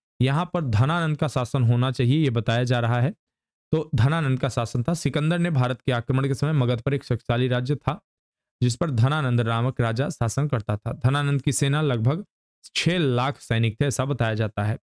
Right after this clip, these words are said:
धनानंद उस समय शासक था और इसी समय क्या होता है,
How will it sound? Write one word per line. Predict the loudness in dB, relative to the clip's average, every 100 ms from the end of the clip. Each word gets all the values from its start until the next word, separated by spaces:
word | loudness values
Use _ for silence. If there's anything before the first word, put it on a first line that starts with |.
| _ _ _ 0
धनानंद | 0 2 0 0
उस | -2 -2
समय | -2
शासक | -2 -2 -4
था | -2 -2 -2 -4
और | -4 -2
इसी | -2 0 0
समय | 0 -2 -4 -10 _ _ _ -2
क्या | 0
होता | 0 0 -2
है, | -2